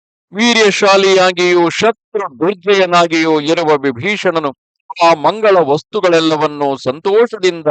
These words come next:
ಸ್ವೀಕರಿಸಿ ತಾನು ರಾಮಲಕ್ಷ್ಮಣರಿಗಾಗಿ ಶುಭ ದ್ರವ್ಯಗಳನ್ನು ತಂದು ಭಕ್ತಿಯಿಂದ ಸಮರ್ಪಿಸಿದನು. ಹೀಗೆ ಕೃತಾರ್ಥನಾಗಿ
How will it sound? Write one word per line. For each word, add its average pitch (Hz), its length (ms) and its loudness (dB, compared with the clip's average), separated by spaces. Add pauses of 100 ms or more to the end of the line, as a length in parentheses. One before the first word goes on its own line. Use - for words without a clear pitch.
(140)
ಸ್ವೀಕರಿಸಿ 135 720 -8 (840)
ತಾನು 214 260 2
ರಾಮಲಕ್ಷ್ಮಣರಿಗಾಗಿ 202 1500 2
ಶುಭ 175 300 -2
ದ್ರವ್ಯಗಳನ್ನು 170 920 -2
ತಂದು 151 520 -2
ಭಕ್ತಿಯಿಂದ 147 760 -8 (260)
ಸಮರ್ಪಿಸಿದನು. 131 680 -6 (560)
ಹೀಗೆ 160 460 -2
ಕೃತಾರ್ಥನಾಗಿ 151 1080 0